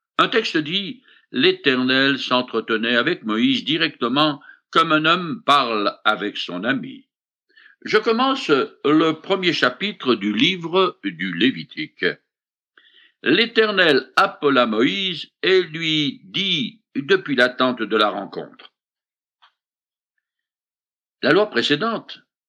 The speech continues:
celle qu'on trouve dans le livre de l'Exode,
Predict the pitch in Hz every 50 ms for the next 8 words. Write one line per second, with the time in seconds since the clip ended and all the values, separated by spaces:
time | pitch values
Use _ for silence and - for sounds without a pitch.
0 | _ _ _ _ _ - - - 117 127 110 95 87 76 - _ _ _ _ -
1 | 101 101 95 - - 107 104 90 80 90 92 92 92 87 87 92 82 95 98 110
2 | 131 151 165 147 151 190 214 214 165 107 - - _